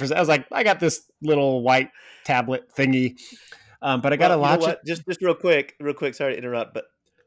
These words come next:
Speaker 2: this is our second time recording the episode, and you did forget something in the last episode. You forgot what present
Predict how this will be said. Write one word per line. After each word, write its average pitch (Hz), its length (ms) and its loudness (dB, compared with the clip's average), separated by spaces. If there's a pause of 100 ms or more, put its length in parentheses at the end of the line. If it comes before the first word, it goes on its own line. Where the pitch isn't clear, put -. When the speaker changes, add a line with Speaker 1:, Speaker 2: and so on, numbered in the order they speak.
(220)
Speaker 2:
this 143 180 -12
is 160 100 -12
our 135 80 0
second 131 280 -10
time 120 200 -10
recording 107 380 -10
the 98 80 -8
episode, 92 440 -12 (420)
and 110 120 -14
you 110 80 -18
did 139 200 -10
forget 117 400 -8
something 107 360 -12
in 95 60 -14
the 92 60 -12
last 110 280 -6
episode. 90 420 -14
You 104 140 -20
forgot 120 640 -8
what 113 380 -10
present 123 480 -10